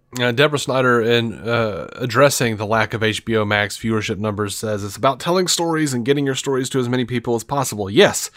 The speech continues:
there might be an excitement about how it does. Everyone is a little competitive, but they are taking chances on films that would not be getting made. The studios are so focused on big I P and tent poles, but there is a lot of other content the streamers are getting made that wouldn't get made if it wasn't for them.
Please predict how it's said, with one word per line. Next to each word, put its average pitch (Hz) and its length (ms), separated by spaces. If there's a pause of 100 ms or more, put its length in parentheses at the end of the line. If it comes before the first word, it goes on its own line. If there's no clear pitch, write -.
(400)
there 107 160
might 107 320
be 131 140
an 127 60
excitement 127 440
about 123 220
how 131 240
it 123 100
does. 123 400 (300)
Everyone 185 400
is 175 80
a 185 40
little 180 260
competitive, 160 680 (360)
but 120 140
they 151 100
are 160 100
taking 139 320
chances 160 460
on 165 100
films 110 480 (140)
that 117 240
would 107 160
not 127 220
be 139 100
getting 135 260
made. 101 380 (420)
The 117 100
studios 165 640
are 120 160
so 175 220
focused 165 420
on 143 100
big 143 160
I 139 140
P 139 260
and 139 80
tent 135 240
poles, 104 380 (300)
but 117 140
there 147 120
is 120 80
a 113 60
lot 107 320
of 147 100
other 151 140
content 139 460
the - 60
streamers 131 440
are 120 40
getting 117 280
made 110 320
that 101 160
wouldn't 139 380
get 123 200
made 143 300
if 127 100
it 104 120
wasn't 120 340
for 120 80
them. 117 360